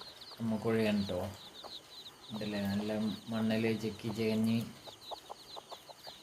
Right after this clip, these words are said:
കുഞ്ഞുങ്ങൾക്ക് വല്ലതും ഫുഡ് എന്തെങ്കിലും കിട്ടുമോ എന്നുള്ളത് തരികയാണ് അവർ. പുല്ലൊക്കെ കൊത്തി പറിച്ചിങ്ങനെ നിലത്തുള്ള അവരെ നാടൻ രീതിയിലാണ്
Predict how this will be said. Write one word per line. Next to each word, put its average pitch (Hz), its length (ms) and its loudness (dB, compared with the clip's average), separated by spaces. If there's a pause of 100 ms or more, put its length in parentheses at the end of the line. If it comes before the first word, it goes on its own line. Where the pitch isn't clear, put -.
(300)
കുഞ്ഞുങ്ങൾക്ക് 117 640 0
വല്ലതും 120 320 6
ഫുഡ് 123 260 4
എന്തെങ്കിലും 127 260 10
കിട്ടുമോ 123 240 4
എന്നുള്ളത് 127 360 8
തരികയാണ് 117 380 6
അവർ. 101 120 4 (680)
പുല്ലൊക്കെ 113 420 0 (760)
കൊത്തി 110 280 -4
പറിച്ചിങ്ങനെ 123 520 6 (800)
നിലത്തുള്ള 127 540 2 (140)
അവരെ 131 200 10 (120)
നാടൻ 123 240 8 (100)
രീതിയിലാണ് 131 520 8